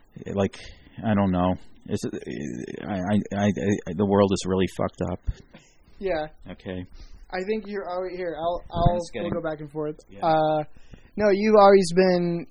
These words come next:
Speaker 2: 'cause you're also a writer, and I always, I know you don't wanna do it anymore, but I really liked your blog that you used to do,
Speaker 1: Thank
Speaker 2: where
Speaker 1: you.
Speaker 2: you used to
Speaker 1: You're the one who likes it.
Speaker 2: I was the one diehard fan, and you all, 'cause you also used to read the blog on stage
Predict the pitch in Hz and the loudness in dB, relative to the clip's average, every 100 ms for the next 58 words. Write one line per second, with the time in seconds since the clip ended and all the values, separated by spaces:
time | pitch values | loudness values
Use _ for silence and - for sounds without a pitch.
0 | - 165 160 170 170 165 147 156 165 151 | -6 -2 2 2 2 0 2 2 2 2
1 | 147 151 160 180 170 - 165 170 165 160 | 0 -2 0 0 0 -4 -2 -2 -2 -2
2 | 160 156 160 151 147 147 143 151 156 175 | -4 -4 -2 -2 -4 -6 -4 -4 -4 -2
3 | 165 156 - 151 147 151 180 180 156 143 | -4 -4 -6 -8 -4 0 2 2 0 -10
4 | 165 156 151 156 139 135 131 170 _ 104 | -10 -10 -10 -14 -14 -14 -14 -18 _ -20
5 | 104 - 160 160 170 170 170 - 156 156 | -16 -6 -2 0 -2 -4 -6 -4 -2 0
6 | 151 113 113 107 107 107 107 95 95 - | -2 -6 -12 -10 -10 -12 -14 -16 -20 -20
7 | - 202 202 208 196 190 - 190 170 185 | -2 4 6 8 6 4 -4 -2 0 0
8 | 185 185 180 180 - - 160 160 165 165 | 0 -2 -4 -8 -10 -6 0 2 2 -2
9 | 156 170 165 151 147 180 180 180 190 190 | -4 -6 -6 -6 -6 -6 0 0 0 -2
10 | 175 180 220 - 190 180 170 - 160 160 | 2 4 4 2 -4 -4 -4 -2 0 2
11 | 156 - - - 160 185 254 196 160 160 | 0 -6 -20 -8 -2 0 0 0 0 0
12 | 156 151 156 147 - - 175 160 151 - | 2 0 -2 -4 -14 -8 -4 -4 -4 0
13 | 196 196 165 | 2 2 0